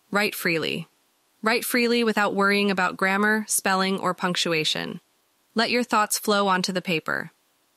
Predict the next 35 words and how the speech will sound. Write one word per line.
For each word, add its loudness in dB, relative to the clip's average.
Reflect 0
on 2
your 2
day. -4
Reflect 0
on 2
your 2
day, -6
contemplating 2
your 2
thoughts, -2
emotions, 0
and -4
actions -4
without -2
judgment. -4
Write -2
down 2
your 2
goals. -2
Write -2
down 2
your 2
short-term 0
and 0
long-term 0
goals, -4
and 4
reflect 0
on 4
your 2
progress 0
towards -2
achieving -2
them. -6